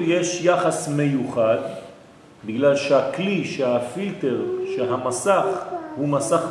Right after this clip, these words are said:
מיוחד, כבר מששת ימי בראשית. לפני שהזמן קיבל את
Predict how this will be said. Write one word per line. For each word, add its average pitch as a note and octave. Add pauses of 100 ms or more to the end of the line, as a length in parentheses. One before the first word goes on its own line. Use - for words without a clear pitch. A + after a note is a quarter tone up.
מיוחד, A#2+ (1160)
כבר D#3+
מששת E3 (100)
ימי C#3+
בראשית. B2+ (1300)
לפני C3 (1800)
שהזמן D3+ (1160)
קיבל D3
את -